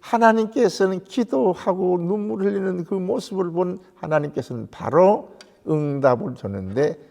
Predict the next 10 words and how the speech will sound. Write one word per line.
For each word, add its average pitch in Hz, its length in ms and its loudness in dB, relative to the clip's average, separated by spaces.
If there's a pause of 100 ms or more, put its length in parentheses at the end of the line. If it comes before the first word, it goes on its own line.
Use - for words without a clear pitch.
(280)
이사야에게 127 540 2
하는 104 240 -6
말, 101 180 -8
"이사야야, 98 580 -6 (220)
빨리 196 600 -2 (500)
히스기야 160 480 2
왕에게 120 380 0
가서 92 280 -10
이렇게 131 320 -4
말하여라. 90 920 -6